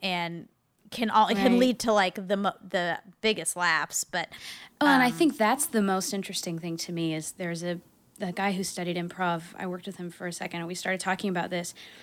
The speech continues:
Speaker 2: and he, he brought up the concept of dirty jokes, for example. Within long
Speaker 1: Mm-hmm.
Speaker 2: form improv, they're known as cheap, and you don't really wanna go for the easy, dirty joke.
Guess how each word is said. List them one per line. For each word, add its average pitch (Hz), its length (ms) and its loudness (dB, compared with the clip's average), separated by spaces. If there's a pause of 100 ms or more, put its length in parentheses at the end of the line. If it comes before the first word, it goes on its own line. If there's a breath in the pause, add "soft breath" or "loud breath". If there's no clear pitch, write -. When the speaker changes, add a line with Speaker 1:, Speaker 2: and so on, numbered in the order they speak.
(140 loud breath)
Speaker 2:
and 208 140 4
he, 202 320 0 (140)
he - 160 -8
brought 220 240 2
up 311 140 -2
the 185 640 -4
concept 190 720 -4
of 170 380 0 (400)
dirty 233 280 4
jokes, 170 340 -2
for 165 120 -8
example. 165 500 -8 (320 soft breath)
Within 254 300 0
long 208 300 4
Speaker 1:
Mm-hmm. - 160 -4
Speaker 2:
form 196 580 2
improv, 208 540 0 (240)
they're 196 300 -2
known 202 200 2
as 196 200 -2
cheap, - 440 -2 (180)
and 180 640 0
you 208 160 -2
don't 214 300 0
really 214 300 0
wanna 202 220 0
go 190 140 -2
for 185 180 -6
the 180 220 -6
easy, 180 220 -4
dirty 175 260 -4
joke. 214 560 -6